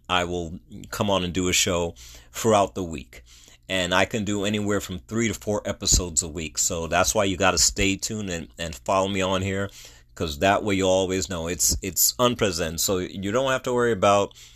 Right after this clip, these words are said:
"Tune in Wednesday at nine A M." No, I don't even do that. I'm just gonna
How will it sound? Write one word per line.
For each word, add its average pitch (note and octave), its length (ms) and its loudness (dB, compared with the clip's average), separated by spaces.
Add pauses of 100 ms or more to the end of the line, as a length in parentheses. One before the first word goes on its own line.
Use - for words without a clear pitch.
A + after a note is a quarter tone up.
(260)
"Tune A#3+ 240 4
in C#3 500 0
Wednesday A#2+ 600 6
at G2+ 220 6 (480)
nine F#3 300 2
A E3 160 0
M." B2+ 240 -2
No, B2+ 180 2
I A2 160 6
don't E3 240 0
even C3+ 220 -6
do A#2+ 160 -4
that. F2 200 0
I'm A#2+ 380 -6
just F2+ 280 -2
gonna E2 260 -2